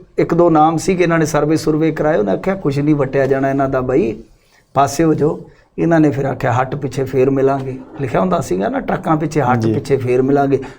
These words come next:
Speaker 1: ਅਗਲਿਆਂ ਨੂੰ ਕਿਹਾ ਕਿ ਹੱਟ ਪਿੱਛੇ ਫੇਰ ਮਿਲਦੇ ਆ। ਤਾਂ ਹੁਣ ਕੀ ਆਪਣੇ ਹੀ ਜਿਹੜੇ ਇਹਨਾਂ ਦੇ ਬੰਦੇ ਹੈਗੇ ਆ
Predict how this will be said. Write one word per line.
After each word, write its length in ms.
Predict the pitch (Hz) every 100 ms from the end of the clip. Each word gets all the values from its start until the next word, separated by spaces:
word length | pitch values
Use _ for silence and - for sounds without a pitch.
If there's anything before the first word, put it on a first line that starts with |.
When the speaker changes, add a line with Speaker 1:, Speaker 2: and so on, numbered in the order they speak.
| -
Speaker 1:
ਅਗਲਿਆਂ 220 | 147 151
ਨੂੰ 80 | 147
ਕਿਹਾ 160 | 147 139
ਕਿ 140 | 151
ਹੱਟ 240 | 117 117 123
ਪਿੱਛੇ 360 | 135 - 156 - - -
ਫੇਰ 280 | 147 147 147
ਮਿਲਦੇ 420 | 139 135 147 143
ਆ। 80 | 139 - - -
ਤਾਂ 100 | 175
ਹੁਣ 500 | 135 170 247 254 262 - - _ _ -
ਕੀ 380 | 196 208 - - - -
ਆਪਣੇ 460 | 151 - - 180 202
ਹੀ 220 | 175 208
ਜਿਹੜੇ 300 | 202 190 190
ਇਹਨਾਂ 200 | 180 190
ਦੇ 140 | 180
ਬੰਦੇ 340 | 180 170 165 175
ਹੈਗੇ 380 | 185 151 151
ਆ 140 | 151